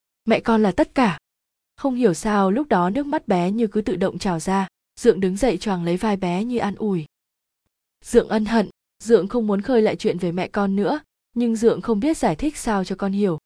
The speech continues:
Bé Như nức lên. "Không phải vậy, tại con nhớ mẹ con,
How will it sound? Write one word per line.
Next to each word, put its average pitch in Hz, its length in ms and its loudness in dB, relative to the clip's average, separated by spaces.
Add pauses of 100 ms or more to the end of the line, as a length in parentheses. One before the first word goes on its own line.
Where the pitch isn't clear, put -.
(520)
Bé 190 240 2
Như 240 160 0
nức 294 200 0
lên. 240 260 4 (760)
"Không 277 200 -2
phải 233 200 4
vậy, 185 300 2 (300)
tại 202 140 2
con 220 180 0
nhớ 208 160 6
mẹ 262 140 0
con, 220 280 -2